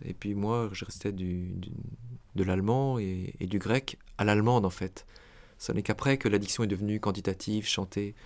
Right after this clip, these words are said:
Donc c'était une diction plus simple, euh, juste, euh, basée sur les, les temps. Et André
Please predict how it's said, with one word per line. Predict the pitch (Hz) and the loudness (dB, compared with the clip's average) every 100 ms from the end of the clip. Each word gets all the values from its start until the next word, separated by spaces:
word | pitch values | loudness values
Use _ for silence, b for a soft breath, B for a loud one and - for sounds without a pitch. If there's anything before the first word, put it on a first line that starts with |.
| b b b b - | b b b b -10
Donc | 101 | -6
c'était | - - | -2 2
une | 110 | 2
diction | 98 - 101 | 2 -2 -4
plus | 95 | 0
simple, | 156 117 120 - | 0 2 0 -2
euh, | 98 95 95 | -6 -4 -6
juste, | 92 110 - | -8 -8 -6
euh, | 95 87 95 - | -6 -4 -8 -6
basée | 95 90 | -2 0
sur | 101 - | 0 -2
les, | 92 95 | -4 -4
les | 95 101 | -4 -4
temps. | - 92 b b b b b - | -4 -6 b b b b b 0
Et | - | 4
André | 104 107 156 | 6 6 4